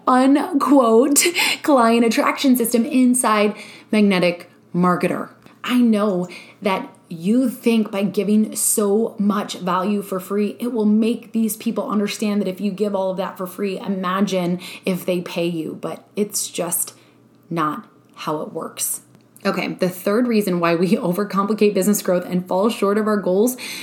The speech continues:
continuously is because we are trying to be everywhere on every social media platform.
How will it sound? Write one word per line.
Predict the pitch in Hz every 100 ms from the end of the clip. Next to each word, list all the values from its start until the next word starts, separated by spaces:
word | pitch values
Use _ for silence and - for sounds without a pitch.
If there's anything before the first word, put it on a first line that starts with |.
| -
continuously | - 226 208 190 240 277 302
is | 285
because | 226 233
we | 208 208
are |
trying | 190 202 233
to |
be | 208 196 202 - - _ -
everywhere | 180 180 156 170 160 156 147 139 - - -
on | 156 160 151 - -
every | 165 151 160 143 - _
social | - - 156 - 160 143 - -
media | 170 175 160 147 147 151 - -
platform. | - 160 - 170 - -